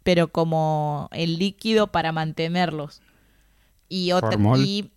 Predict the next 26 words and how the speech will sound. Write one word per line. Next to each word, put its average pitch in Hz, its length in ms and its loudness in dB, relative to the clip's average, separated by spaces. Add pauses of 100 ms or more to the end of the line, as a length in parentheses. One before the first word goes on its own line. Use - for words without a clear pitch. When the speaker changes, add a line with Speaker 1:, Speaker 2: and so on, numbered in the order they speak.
(140)
Speaker 1:
claro, 185 420 2
y 202 160 -10
también 208 420 0
encontraron 190 680 -2
libros 196 320 -4
de 180 120 -2
rituales 185 760 -2
de 175 100 -6
magia 175 460 -6
negra 180 560 -2
y 175 100 -2
de 160 160 -4
rituales 175 520 -4
satánicos. 180 840 -4
Speaker 2:
No, 147 200 6
esos 180 200 4
pitos 175 240 4
los 143 140 6
encontré 127 340 4
en 143 60 6
la 123 100 6
calle, 165 380 8
<laughs> - 0 -
dijo, 151 460 6
alegó. 139 500 6 (520)
Speaker 1:
Claro, 185 280 0